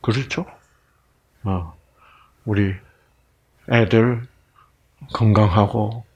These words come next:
인류대학 가게 해주시고. 지금 교회들에서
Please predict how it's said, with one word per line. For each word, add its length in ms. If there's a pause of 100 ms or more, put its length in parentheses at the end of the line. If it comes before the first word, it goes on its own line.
(420)
인류대학 720
가게 280
해주시고. 880 (1200)
지금 520 (580)
교회들에서 920